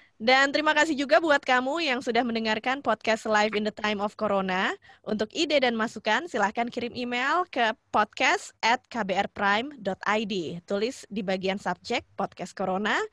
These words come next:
Dan jangan lupa ikuti juga podcast yang cocok untuk curious mind kamu di triple W dot K B R Prime dot I D atau platform mendengarkan podcast lainnya. Ikuti kami di Instagram at K B R dot I D, dan sampai jumpa di episode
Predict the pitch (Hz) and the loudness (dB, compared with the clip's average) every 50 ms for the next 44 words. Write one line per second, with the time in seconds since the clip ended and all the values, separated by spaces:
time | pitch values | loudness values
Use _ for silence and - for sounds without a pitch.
0 | - - - - - 208 196 202 208 196 202 196 196 202 202 180 - - 233 254 | -12 -20 -18 -10 -4 -2 -2 -2 -2 -4 -4 -4 -4 -4 -4 -4 0 0 2 2
1 | 330 349 - 240 208 - - 214 208 - 208 180 185 190 233 254 269 - 214 - | 2 0 -2 -8 -10 -6 -6 -6 -4 -4 -6 -4 -4 -2 -2 -2 -2 -2 -4 -4
2 | - 254 269 - 233 208 214 240 - 359 381 - - 320 320 - 254 254 233 240 | -4 -6 -6 -4 -4 -4 -4 -2 -2 -4 -4 -2 -2 -4 -2 -2 -4 -4 -2 -4
3 | 240 - - - 294 320 339 349 330 302 269 240 - - 233 220 202 208 214 202 | -4 -4 -4 -4 -2 -2 0 0 0 0 -2 -2 -4 -4 -4 -2 0 0 -2 -4
4 | - 226 175 170 180 196 247 359 440 - - - - - - 214 214 - 220 - | -4 -4 -4 -4 -4 -4 -4 -4 -4 -6 -10 -20 -14 -6 -6 -4 -2 -2 -2 0
5 | 240 240 233 240 233 233 254 254 285 269 247 247 247 - - 262 233 208 196 208 | 0 0 2 0 0 0 -2 -2 -2 0 2 2 0 0 -2 -2 0 0 0 0
6 | 214 - 220 214 208 214 220 214 208 196 - - 190 190 185 175 226 254 294 233 | 0 0 0 0 0 0 0 -2 -4 -2 0 0 0 0 0 -2 -4 -4 -4 -4
7 | 220 - 196 196 - - 202 175 175 - - - 220 233 269 277 262 226 190 185 | -2 -2 -4 -4 -4 -2 -2 -2 -4 -4 -4 -2 0 0 0 0 -2 -4 -4 -4
8 | 175 190 190 - - 233 240 247 240 - 170 160 - - 202 190 196 - - 202 | -4 -6 -8 -8 -4 -4 -4 -4 -4 -6 -6 -6 -6 -8 -8 -8 -8 -6 -6 -4
9 | 196 208 262 311 330 339 311 247 185 160 175 175 - - - - - - 233 254 | -2 -2 -2 -4 -4 -4 -4 -4 -4 -4 -6 -10 -14 -20 -20 -20 -14 -8 -2 -2
10 | 269 277 285 311 277 285 311 339 285 285 226 262 262 - - - 240 226 208 233 | 0 0 2 2 2 2 2 -2 -2 -2 -2 -2 -4 -4 0 0 0 0 2 2
11 | 226 226 262 320 415 453 _ _ _ _ - - 220 220 _ - 247 220 208 190 | 2 4 4 2 -2 -6 _ _ _ _ -4 0 0 0 _ 0 -2 -2 0 0
12 | 180 202 202 214 208 196 - 196 196 190 190 214 262 294 240 202 180 196 202 - | 0 0 0 0 -2 0 0 0 0 0 0 -4 -4 -2 -2 0 0 -2 -2 -2
13 | 330 349 370 381 349 302 269 302 294 294 294 285 285 294 262 208 214 180 - - | -2 -2 0 0 -2 -2 -2 -4 -4 -2 0 0 0 0 0 -4 -6 -6 -4 -4
14 | 220 - - 233 - - 202 196 196 | -4 -4 -6 -10 -6 -2 -2 -2 -4